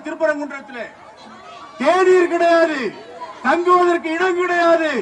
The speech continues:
எந்த இடத்துலயும் போய் முருக பக்தர்கள் தங்கக்கூடாது,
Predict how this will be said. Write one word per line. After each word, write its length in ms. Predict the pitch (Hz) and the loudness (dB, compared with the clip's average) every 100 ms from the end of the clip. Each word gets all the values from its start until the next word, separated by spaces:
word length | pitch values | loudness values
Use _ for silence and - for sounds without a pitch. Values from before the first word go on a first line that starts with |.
| - - - - 156 214 330 | -8 -16 -20 -20 -10 0 2
எந்த 180 | 370 381 | 2 0
இடத்துலயும் 680 | 381 370 359 349 349 339 | 0 0 0 2 2 2
போய் 340 | 339 370 359 269 - - | 0 2 2 -2 -8 -8
முருக 400 | 220 349 370 359 | 2 2 4 2
பக்தர்கள் 600 | 359 349 359 349 330 339 269 - - | 2 0 0 0 2 0 -2 -12 -4
தங்கக்கூடாது, 840 | 302 349 359 370 - 370 359 339 | 0 0 0 -2 -2 2 2 2